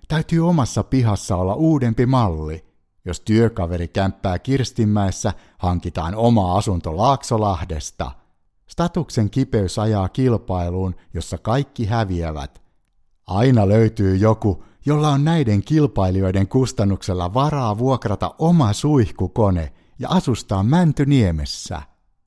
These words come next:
Talouden näkökulmasta kilpailu johtaa kerskakulutukseen ja velkakierteeseen,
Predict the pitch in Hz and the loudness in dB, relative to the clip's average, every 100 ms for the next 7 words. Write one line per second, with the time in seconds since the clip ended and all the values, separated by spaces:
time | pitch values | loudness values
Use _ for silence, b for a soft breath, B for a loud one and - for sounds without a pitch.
0 | _ _ _ _ _ _ _ _ _ _ | _ _ _ _ _ _ _ _ _ _
1 | _ _ - 104 113 101 87 87 90 92 | _ _ -4 2 2 2 0 -2 -2 -4
2 | 85 92 87 85 - - 131 123 - 90 | -4 -4 -4 -6 -8 -4 -2 -2 -2 -4
3 | 92 92 82 - 87 - 156 139 110 - | -4 -6 -6 -6 -6 -2 -4 -4 -8 -6
4 | 104 98 104 - 110 98 101 139 165 - | -4 -4 -6 -6 -2 -2 0 0 -2 -4
5 | 123 139 127 110 - 95 90 - 92 90 | -6 -2 0 0 -2 -2 -2 -2 -2 -2